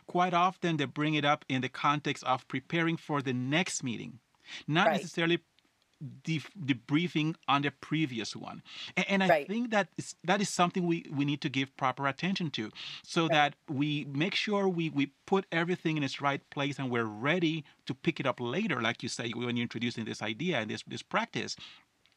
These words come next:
Speaker 1: So we need to do that, and then we can prepare for the next thing. But one or the other, I think both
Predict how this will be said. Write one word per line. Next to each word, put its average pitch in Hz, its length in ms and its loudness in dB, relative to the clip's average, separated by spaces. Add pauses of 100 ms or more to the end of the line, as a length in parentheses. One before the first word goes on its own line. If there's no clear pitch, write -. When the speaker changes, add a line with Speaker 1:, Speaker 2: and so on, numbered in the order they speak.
(180)
Speaker 1:
So 156 140 2
we 147 120 2
need 196 140 -2
to 135 100 -4
do 208 300 -4
that, 135 320 2 (380)
and 185 160 2
then 220 180 2
we 220 100 0
can 165 160 0
prepare 143 380 -2
for 135 180 -6
the 123 120 -2
next 139 320 -4
thing. 113 180 -6
But 120 180 2 (400)
one 196 440 4 (100)
or 180 180 4
the 147 220 -2
other, 160 320 2
I 143 100 -2
think 180 380 0 (200)
both 220 300 0